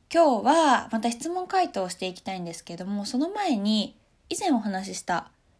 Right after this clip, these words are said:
山口真帆さんのことにちょっと近い関連したことを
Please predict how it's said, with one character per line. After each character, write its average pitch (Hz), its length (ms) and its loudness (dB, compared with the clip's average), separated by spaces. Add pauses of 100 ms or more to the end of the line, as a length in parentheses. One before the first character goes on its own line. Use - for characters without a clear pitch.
(120)
山 277 200 4
口 285 220 -4
真 190 100 -4
帆 196 120 -8
さ - 100 -10
ん - 60 -8
の - 80 -10
こ - 100 -16
と - 140 -10 (640)
に 262 240 2
ち - 80 -8
ょ - 0 -
っ - 20 -12
と - 100 -10
近 - 340 -4
い 233 140 -2
関 208 220 -4
連 196 140 -6
し - 20 -10
た 196 100 -4
こ 190 120 -8
と 180 140 -4
を - 180 -4